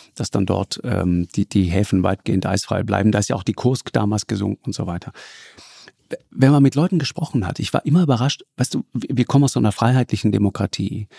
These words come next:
und wir haben so diese Vorstellung, wenn da irgendjemand etwas Falsches sagt, dann klicken sofort die Handschellen und dann wird er sofort irgendwie, äh, f-, für zwanzig Jahre irgendwo in, in den Gulag gesteckt und was auch immer. So war das nicht.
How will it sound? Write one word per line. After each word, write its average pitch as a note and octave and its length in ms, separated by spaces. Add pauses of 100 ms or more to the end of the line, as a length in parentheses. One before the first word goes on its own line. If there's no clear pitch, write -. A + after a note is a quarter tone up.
(320)
und - 360 (440)
wir F3 500
haben D3 120
so C#3+ 100
diese A#2+ 220
Vorstellung, C3+ 640
wenn A#2+ 220
da A#2 100
irgendjemand C3 560
etwas - 260
Falsches A2+ 380
sagt, A2+ 280
dann G#2 200
klicken - 300
sofort G#2 360
die G2 100
Handschellen G2+ 380
und G#2 60
dann G2+ 100
wird G#2 120
er G2+ 60
sofort G#2 400
irgendwie, G2+ 380
äh, - 240 (100)
f-, A2 300
für A2+ 100
zwanzig G#2+ 340
Jahre G#2 280
irgendwo G2+ 380
in, G2 160
in - 160
den G2+ 160
Gulag G#2+ 300
gesteckt - 380
und F#2+ 120
was G#2 120
auch A2 120
immer. F2 200 (680)
So A#2+ 200
war C3+ 160
das - 240
nicht. - 340